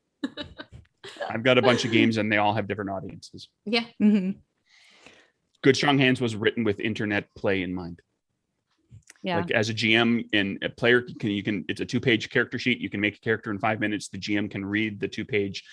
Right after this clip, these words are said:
Speaker 2: adventure,
Speaker 3: Yeah.
Speaker 2: um, setup in five minutes. If you know the rules already, you're playing in five minutes.
Speaker 3: <laughs>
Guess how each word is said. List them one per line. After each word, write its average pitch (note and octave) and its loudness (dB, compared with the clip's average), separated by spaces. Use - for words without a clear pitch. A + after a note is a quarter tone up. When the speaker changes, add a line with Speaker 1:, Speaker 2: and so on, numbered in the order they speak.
Speaker 2:
adventure, A2 -2
Speaker 3:
Yeah. G2 0
Speaker 2:
um, F#2+ -6
setup G#2+ 0
in G#2 -4
five G2 0
minutes. G#2 -2
If G2 -6
you G2+ -2
know A#2 0
the A2+ 2
rules A2 0
already, G2 0
you're G2+ -8
playing G2 -6
in F#2 -6
five - -8
minutes. - -18
Speaker 3:
<laughs> G#3 -8